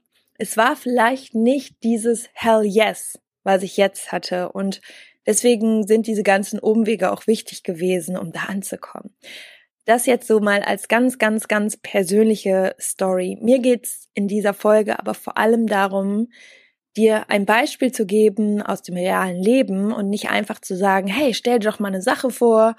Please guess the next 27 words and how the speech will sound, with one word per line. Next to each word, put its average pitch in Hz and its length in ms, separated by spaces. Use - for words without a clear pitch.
und 185 80
dann 160 100
passiert 240 560
das 196 380
und 175 200
das 190 300
nennt 190 280
sich 190 280
manifestieren, 196 920
just - 280
do 233 140
it“, 208 300
sondern 214 640
dir 208 380
auch - 160
zu - 200
sagen, 185 520
dass 214 240
ich 349 260
zum 226 160
Beispiel, 202 760
ich - 180
hab - 200
zwar 240 220
daran 202 280
geglaubt, - 840
aber 226 720